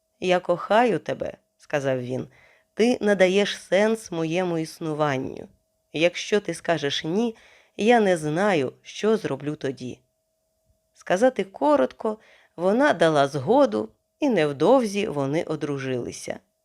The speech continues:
Він навіть приймав пологи. "Місіс Сазерленд, але яке це має відношення до..."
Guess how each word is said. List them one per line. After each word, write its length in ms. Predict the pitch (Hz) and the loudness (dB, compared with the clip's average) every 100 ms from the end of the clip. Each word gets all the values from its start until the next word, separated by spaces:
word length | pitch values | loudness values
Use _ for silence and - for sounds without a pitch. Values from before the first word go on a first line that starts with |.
| _ _ _ _ | _ _ _ _
Він 380 | 180 156 262 294 - | -6 0 2 2 0
навіть 560 | 196 214 220 233 - | 0 2 2 -2 -6
приймав 480 | 220 214 185 165 151 | 0 2 4 2 2
пологи. 640 | - 202 240 220 127 - _ _ _ _ _ _ _ _ _ _ - | 0 2 4 4 2 -8 _ _ _ _ _ _ _ _ _ _ -4
"Місіс 440 | 185 196 190 143 | 2 2 0 -6
Сазерленд, 800 | - - 147 139 143 160 - - _ - | -8 -2 0 0 -4 -8 -10 -10 _ -2
але 200 | 160 151 | 0 2
яке 400 | 143 - 247 262 | 0 2 2 2
це 220 | - 160 | 0 -4
має 340 | 160 202 165 | -2 0 0
відношення 920 | 147 143 143 196 220 - 170 160 160 | -2 -6 -2 0 0 -2 -4 0 0
до..." 360 | 151 175 208 160 | 0 2 4 2